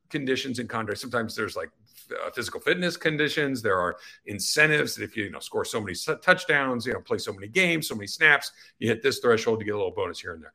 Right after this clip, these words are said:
It's not what this was. What this was, was he needed to do his homework.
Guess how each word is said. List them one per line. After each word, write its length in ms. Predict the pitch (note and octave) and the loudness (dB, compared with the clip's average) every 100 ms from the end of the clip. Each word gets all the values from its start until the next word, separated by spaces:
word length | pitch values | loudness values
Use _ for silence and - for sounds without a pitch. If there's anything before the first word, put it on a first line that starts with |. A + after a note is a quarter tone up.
| _ - | _ -8
It's 100 | - | 2
not 180 | C#3 | 2
what 120 | G#2+ - | 2 -6
this 180 | - | -10
was. 240 | - - - _ _ _ _ _ _ _ - | -10 -14 -20 _ _ _ _ _ _ _ 0
What 260 | B2 C#3+ G#2+ | 8 8 10
this 240 | F#3+ F#3+ | 6 6
was, 480 | D#3 D3+ C3+ A2 A2 | 6 8 8 4 0
was 540 | G2 F2+ D#2 A2+ - _ _ _ _ _ _ _ _ _ _ _ _ _ _ _ _ _ _ _ - | 0 2 0 -6 -12 _ _ _ _ _ _ _ _ _ _ _ _ _ _ _ _ _ _ _ -8
he 240 | E3 G3 | 2 4
needed 320 | G#3+ G#3+ F3+ | 6 4 0
to 60 | D#3+ | -2
do 220 | C3 D#3 | 2 2
his 120 | C3+ | 2
homework. 600 | - A2+ A2 - - - | -2 -4 -4 -10 -18 -20